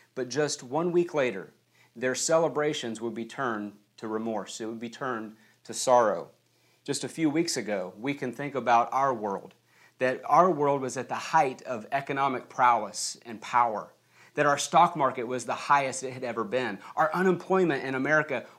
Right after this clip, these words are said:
was the lowest it had ever been. And if you look around the world,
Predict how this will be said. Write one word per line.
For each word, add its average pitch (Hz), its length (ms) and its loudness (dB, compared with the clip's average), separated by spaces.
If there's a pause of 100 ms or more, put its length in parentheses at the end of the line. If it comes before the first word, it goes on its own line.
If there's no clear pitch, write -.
was 143 160 -4
the 143 100 -2
lowest 151 380 2
it 113 100 -6
had 113 160 -4
ever 104 160 -4
been. 92 320 -10 (420)
And 170 140 0
if 143 80 -4
you 147 100 0
look 156 220 0
around 147 280 2
the 123 60 0
world, 139 460 -2